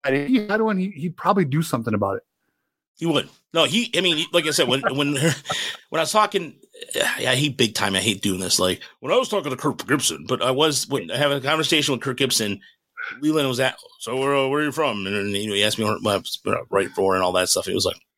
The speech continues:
Speaker 2: "Good, good. Minor league system. Know too much about it." You know what I mean? I'm like, Yeah, 'cause you were there for, <laughs> before Tony La Russa rescued you in eighty,
Speaker 1: Yeah.
Speaker 2: I wanna say eighty-four. But, uh,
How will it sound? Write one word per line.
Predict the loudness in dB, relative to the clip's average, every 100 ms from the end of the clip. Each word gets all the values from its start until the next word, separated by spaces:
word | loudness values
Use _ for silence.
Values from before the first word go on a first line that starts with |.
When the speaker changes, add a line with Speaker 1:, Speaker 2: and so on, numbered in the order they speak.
| 2
Speaker 2:
"Good, | 2 0 2
good. | 2 2 _ -4
Minor | 0 2
league | 2
system. | 2 0 -2 -4 -10 _ _ _ _ _ -4
Know | 0
too | 2
much | 0
about | 2 2 2
it." | -2 -4
You | -2
know |
what | 0
I | 2
mean? | 2 0 -2
I'm | -2
like, | -2 -2 _ _ _
Yeah, | -2 0 -2 -6 _ -8
'cause | -4
you | -2
were |
there | 0 0
for, | 2 2 0 -2 -6 -6
<laughs> | -6 -8 _ -6
before | -2 0
Tony | 0 0
La | 0 0
Russa | 0 0 0
rescued | 0 0 -2 -2
you | 0 0 0 -4 _ _ _ -12
in | -2
eighty, | 0
Speaker 1:
Yeah. | 0 -2 -10 _ _ -4
Speaker 2:
I | -2
wanna | 0
say | 0
eighty-four. | 0 0 0 2 0 -6 _ _ _ _
But, | -4 0
uh, | 0 0